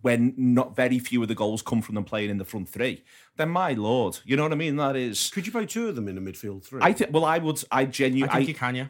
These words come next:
Speaker 1: I think you, I think you can at home against the bottom ten, because they're just
Speaker 2: Yeah.
Speaker 1: gonna let you have the ball anyway, and I think you
Speaker 2: Yeah.
Speaker 1: could say
Speaker 2: Guardiola would.
Speaker 1: Yeah, with the right, with the right midfielder sitting, sitting at the base, whoever that is, and just sort of accept that, you know what, you might,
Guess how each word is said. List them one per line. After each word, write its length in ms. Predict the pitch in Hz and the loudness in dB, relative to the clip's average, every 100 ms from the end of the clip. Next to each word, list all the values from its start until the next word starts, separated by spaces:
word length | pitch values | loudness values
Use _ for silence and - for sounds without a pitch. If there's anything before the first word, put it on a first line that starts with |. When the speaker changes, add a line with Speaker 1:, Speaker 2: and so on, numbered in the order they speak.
| - | 2
Speaker 1:
I 100 | 139 | 2
think 180 | 151 151 | 2 -2
you, 80 | 160 | 0
I 100 | 143 | 0
think 140 | 151 | 0
you 60 | 131 | -2
can 180 | 151 143 | 0 2
at 60 | |
home 180 | 123 120 | 4 2
against 180 | 123 120 | 2 -2
the 60 | - | -2
bottom 260 | 107 104 98 | -4 -4 -4
ten, 180 | 104 104 | -2 -2
because 180 | 107 | -4
they're 80 | 135 | -6
just 100 | 123 | -4
Speaker 2:
Yeah. 60 | 113 | -2
Speaker 1:
gonna 80 | 131 | -2
let 80 | 117 | -2
you 40 | |
have 80 | 113 | -4
the 60 | |
ball 220 | 107 101 95 | 0 0 0
anyway, 280 | 147 143 | 0 0
and 80 | 117 | 0
I 60 | 147 | -2
think 140 | 185 | -2
you 60 | 120 | -4
Speaker 2:
Yeah. 20 | - | -4
Speaker 1:
could 100 | - | -2
say 220 | 135 104 | -2 0
Speaker 2:
Guardiola 400 | 143 135 139 113 | 0 0 0 -2
would. 240 | 95 87 _ | -8 -14 _
Speaker 1:
Yeah, 140 | 170 | 0
with 140 | 147 147 | 2 2
the 60 | |
right, 140 | 170 180 | 2 0
with 100 | 160 | 0
the 60 | |
right 120 | 170 160 | 0 0
midfielder 420 | - 139 143 131 | -4 -2 0 0
sitting, 380 | - 123 113 - | -2 0 -2 0
sitting 240 | - 117 | -2 -2
at 60 | 113 | -4
the 80 | 104 | -2
base, 260 | 120 117 | 0 0
whoever 240 | 113 107 101 | 0 -2 -2
that 140 | 95 | 0
is, 260 | 123 92 - | 0 -2 -2
and 120 | 123 | 0
just 160 | 127 - | 0 -2
sort 200 | 131 113 | -2 -4
of 60 | |
accept 380 | 113 - 123 123 | -6 -4 -4 -2
that, 180 | 117 - | -4 -2
you 80 | 135 | -2
know 80 | 131 | 0
what, 200 | 113 123 | 0 0
you 60 | |
might, 300 | 113 113 - | 0 -2 -6